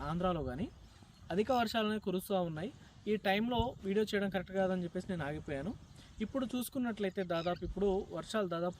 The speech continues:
తగ్గుముఖం పట్టినట్టే. ఇవాళ ఆఫ్టర్‌నూన్ వరకు వర్షాలు బాగానే ఉండే, but ఇప్పుడు చూసుకున్నట్లయితే దాదాపు సిచ్యువేషన్ అంతా క్లియర్ అవుతూ ఉంది. Maybe రేపటికి ఇంకా బెటర్గా క్లియర్ అవ్వచ్చు. ఆ, సోమవారానికి వచ్చేసరికి దాదాపు ఎండలు వచ్చే అవకాశాలు అయితే కనబడతా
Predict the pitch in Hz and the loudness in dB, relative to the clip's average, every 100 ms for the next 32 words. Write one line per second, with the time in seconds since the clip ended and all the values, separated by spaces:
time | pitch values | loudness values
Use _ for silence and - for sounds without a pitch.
0 | 170 143 165 165 185 196 147 - 131 - | -4 -4 -4 -4 -2 -2 -4 -4 -6 -6
1 | - - - - 185 208 220 - 180 185 | -12 -16 -20 -8 2 4 4 2 2 2
2 | 240 240 233 226 220 233 208 233 208 175 | 2 0 2 0 0 0 0 2 4 6
3 | 190 202 185 269 - - - - 208 240 | 6 4 2 0 -4 -18 -10 0 2 2
4 | 247 208 226 - 240 226 208 208 208 180 | 0 0 -2 0 -2 0 -2 0 4 4
5 | 190 196 240 220 - - - - - - | 4 2 0 -2 -4 -16 -20 -20 -20 -18
6 | - - - - - 190 226 240 233 226 | -16 -16 -18 -20 -2 0 4 4 4 2
7 | - 185 196 196 185 147 113 - - - | 6 8 10 10 8 4 2 -4 -10 -16
8 | - - 202 233 220 202 214 262 240 262 | -8 6 8 8 10 8 10 6 6 4
9 | 196 202 254 240 226 180 185 220 233 226 | 4 6 10 10 12 8 8 8 6 6
10 | 185 185 180 170 160 311 - - - - | 8 8 8 6 2 -4 -6 -14 -14 4
11 | 202 214 - 214 240 262 254 254 233 247 | 8 8 8 10 12 12 10 6 0 2
12 | 233 226 196 196 202 214 190 196 196 185 | 2 4 8 8 8 6 6 6 6 2
13 | 151 160 160 156 147 185 147 143 - | 0 0 0 -2 -2 -2 0 0 -2